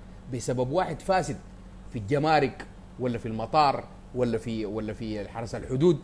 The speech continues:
ولا الناس اللي، اللي بيبيعوا جوازات سودانيه، الكلام ده كله نحن بنثبته بعبر حمل،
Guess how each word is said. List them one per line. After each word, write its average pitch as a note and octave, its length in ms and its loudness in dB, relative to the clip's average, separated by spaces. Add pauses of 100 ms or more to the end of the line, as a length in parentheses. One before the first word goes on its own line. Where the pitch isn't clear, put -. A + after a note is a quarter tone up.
(680)
ولا A#2+ 180 -4
الناس F3 320 0
اللي، D3 260 0
اللي A#2+ 240 -4
بيبيعوا B2 380 2
جوازات C3+ 640 2
سودانيه، B2+ 540 -2 (1080)
الكلام F#3 340 -4
ده G3+ 100 6
كله A#3+ 340 2 (420)
نحن E3 120 -6
بنثبته C#3 420 0
بعبر G#2 400 -6
حمل، A#3 360 0